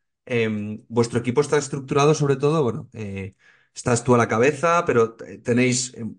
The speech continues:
muchísimos, digamos, eh, ya no tantos operarios y pilotos de dron,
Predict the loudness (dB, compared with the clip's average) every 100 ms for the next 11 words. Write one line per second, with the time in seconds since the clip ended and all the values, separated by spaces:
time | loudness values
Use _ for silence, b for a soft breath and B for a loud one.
0 | _ -20 -6 -2 -2 -2 -4 -2 0 0
1 | 0 0 -2 -4 -16 _ -12 -10 -12 -10
2 | -2 2 2 2 0 0 -2 -2 -2 0
3 | 0 -2 -4 -10 -4 -2 -2 -2 -2 -2
4 | -4 -10